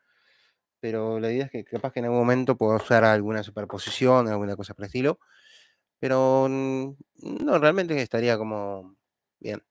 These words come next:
est-, estaría, sí, eso sí. La idea es contestar quizás, eh, el... Eh, contestar algunos comentarios acá en, de momento, acá en directo.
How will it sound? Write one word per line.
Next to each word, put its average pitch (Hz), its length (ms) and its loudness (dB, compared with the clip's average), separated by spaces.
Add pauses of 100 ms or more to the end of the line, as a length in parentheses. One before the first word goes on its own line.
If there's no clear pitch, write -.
(140)
est-, - 200 -20
estaría, 107 580 -6
sí, - 220 -20
eso 107 140 -14
sí. 101 240 -18 (500)
La 101 100 -6
idea 135 120 2
es 156 60 0
contestar 131 680 0
quizás, - 500 -2 (400)
eh, 101 600 -6
el... 92 400 -14 (840)
Eh, 104 200 -8
contestar 101 360 -2
algunos 127 240 0
comentarios 165 840 0
acá 113 340 -6
en, 98 440 -8
de 101 100 -10
momento, 131 640 -10
acá 104 160 -12
en 101 180 -12
directo. 113 580 -8